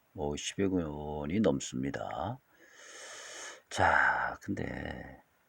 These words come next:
이 책이 글쎄 많이 팔릴 것 같지는 않습니다. 지금 아이디어 불패 법칙,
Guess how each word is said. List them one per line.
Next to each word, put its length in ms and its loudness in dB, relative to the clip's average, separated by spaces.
이 160 -6
책이 680 -2
글쎄 380 -10
많이 260 0
팔릴 380 -4
것 80 -4
같지는 380 0
않습니다. 500 -4
지금 500 -2
아이디어 760 10
불패 420 10
법칙, 680 8